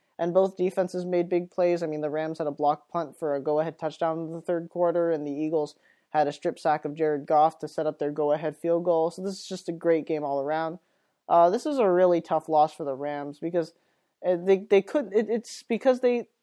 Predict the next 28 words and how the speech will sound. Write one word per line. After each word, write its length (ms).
they 120
were, 160
they 100
were 100
decided 480
by 160
one 300
quarter 340
pretty 260
much. 380
Like, 220
when 160
they 60
s-, 120
gave 160
up 180
three 180
consecutive 540
touchdown 460
drives. 400
I 60
mean, 200
it 60
was 140
close 260
at 120
the 120
end, 400